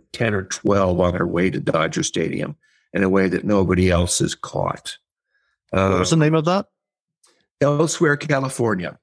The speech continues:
Speaker 2: Gotcha.
Speaker 1: And it's a really fine novel, really fine novel. Dana, um, was also a Flannery O'Con-, uh,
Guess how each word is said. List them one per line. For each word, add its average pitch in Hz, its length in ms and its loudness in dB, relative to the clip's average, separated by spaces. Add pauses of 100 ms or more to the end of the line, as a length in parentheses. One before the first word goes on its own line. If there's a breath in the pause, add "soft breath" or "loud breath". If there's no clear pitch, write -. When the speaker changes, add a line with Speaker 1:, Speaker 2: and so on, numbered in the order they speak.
(440)
Speaker 2:
Gotcha. 98 320 -4 (120)
Speaker 1:
And 107 220 0
it's 98 160 0
a 117 60 2
really 120 360 2
fine 95 360 -2
novel, - 500 -4
really 104 220 0
fine - 300 -4
novel. - 420 -6 (440 soft breath)
Dana, 107 720 0
um, 98 580 -2 (600)
was 110 200 2
also 113 360 0
a 110 40 -4
Flannery 104 380 0
O'Con-, 113 400 -2 (140)
uh, - 240 -2